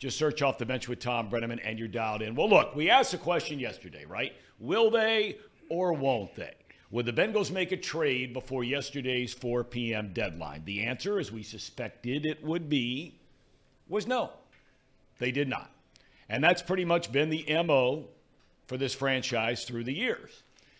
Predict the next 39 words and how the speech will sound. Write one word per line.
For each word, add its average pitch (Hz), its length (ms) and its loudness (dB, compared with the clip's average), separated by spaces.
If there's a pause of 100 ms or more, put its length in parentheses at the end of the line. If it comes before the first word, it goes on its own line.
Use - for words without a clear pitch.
(280)
The 127 80 -4
Bengals 180 420 2
are 151 80 4
back 180 360 4
at 185 200 4
it 180 180 -4
today, 147 720 2
getting 143 340 2
ready 147 260 4
for 139 380 0
Sunday 180 500 0
night's 180 300 0
big 165 360 0
one 113 140 -8 (540)
at 104 160 -4
home 170 320 0
against 147 360 0
the 127 80 0
Buffalo 170 560 2
Bills. 147 400 2
That 127 180 -4
kickoff 143 400 0
is 110 240 -8
eight 165 320 -2
twenty 151 400 -4
P 185 480 -6 (140)
Eastern 107 380 -2
Time. 76 320 -8 (680)
The 127 100 -4
game 151 200 4
can 139 140 -2
be 143 100 0
seen 147 260 -4
locally, 147 360 0
Channel 143 300 -4
five 135 380 2
N 135 340 -2
B 120 280 -2
C. 139 420 -6